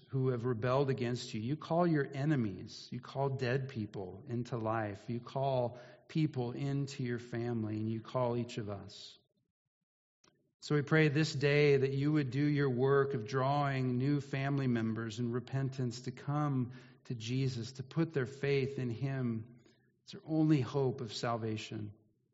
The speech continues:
to rest in him for eternal life. Jesus, would you do your work amongst us of encouraging us as your children, to encourage one another, and all the more as we see the day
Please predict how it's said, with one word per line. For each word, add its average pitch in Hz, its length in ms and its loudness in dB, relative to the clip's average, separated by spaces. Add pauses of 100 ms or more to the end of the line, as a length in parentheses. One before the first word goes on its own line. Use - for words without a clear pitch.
(500)
to 131 100 -2
rest 131 460 2
in 127 80 -2
him 110 380 -2
for 110 180 -6
eternal 107 380 -4
life. - 280 -8 (1300)
Jesus, 123 260 -2
would 131 120 0
you 127 80 0
do 127 100 0
your 139 420 2
work 143 380 4
amongst 131 500 0
us 110 280 -2
of 117 120 -4
encouraging 127 840 0
us 117 260 -6
as 107 120 -6
your 120 120 -4
children, 117 520 -2
to 135 120 -6
encourage 151 480 2
one 151 180 4
another, 139 480 0 (760)
and 120 80 -2
all 143 220 4
the 151 80 4
more 147 400 4
as 113 160 -4
we 123 100 -2
see 131 440 -2
the 123 140 -6
day 110 480 -2